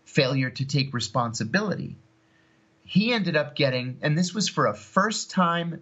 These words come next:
nonviolent drug offense, he ended up getting triple life without parole.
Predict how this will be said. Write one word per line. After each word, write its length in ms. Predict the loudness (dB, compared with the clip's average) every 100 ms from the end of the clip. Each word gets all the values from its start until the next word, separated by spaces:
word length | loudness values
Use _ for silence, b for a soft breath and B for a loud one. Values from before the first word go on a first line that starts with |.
| -2
nonviolent 840 | 2 2 2 0 0 0 -2 -4
drug 240 | -2 -2 -2
offense, 460 | -4 -6 -6 -10 b b b b
he 200 | 2 2
ended 200 | 0 -2
up 140 | 0
getting 400 | 0 0 -2 -4
triple 540 | -4 -2 0 0 0 -2
life 440 | 0 2 0 -2
without 400 | -2 0 0 -2
parole. 460 | -4 -2 -2 -4